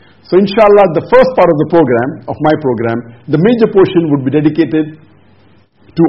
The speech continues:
a talk on the first ten days of Dhul Hijjah. I've divided this talk into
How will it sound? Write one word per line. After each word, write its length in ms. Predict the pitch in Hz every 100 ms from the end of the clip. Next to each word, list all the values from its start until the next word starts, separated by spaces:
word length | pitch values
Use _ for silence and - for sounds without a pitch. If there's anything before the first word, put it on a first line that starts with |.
| 135
a 40 |
talk 200 | 160 147 - 135
on 320 | 127 135 131 - _ _ _ _ _ _ _ _ _ _ _ 131
the 80 | 139
first 240 | 226 233 -
ten 140 | 190 175 156
days 160 | 151
of 160 | 120 98
Dhul 80 | 98
Hijjah. 340 | 85 - 76 - _ _ _ _ _ _ _ _ -
I've 160 | 202
divided 560 | 175 220 262 262 262 202 - _ _ _ _ _ _ _ _
this 220 | - 139 151 196
talk 400 | 165 175 - - _ _ _ _ _ _ _ _ _ _ -
into 140 | 151